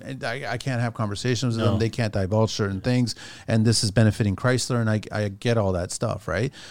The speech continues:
Speaker 1: But I'm talking architecturally. Gone are the, like, you've seen these memes where it's like,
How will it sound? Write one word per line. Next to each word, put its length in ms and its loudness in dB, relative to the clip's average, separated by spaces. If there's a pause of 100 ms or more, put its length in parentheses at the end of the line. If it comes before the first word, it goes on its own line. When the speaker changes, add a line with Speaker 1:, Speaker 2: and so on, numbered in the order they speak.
(140)
Speaker 1:
But 100 4
I'm 120 8
talking 500 6 (140)
architecturally. 960 -6 (960)
Gone 240 6
are 100 8
the, 140 8
like, 220 0
you've 220 2
seen 260 4
these 200 6
memes 380 6
where 220 4
it's 140 0
like, 320 4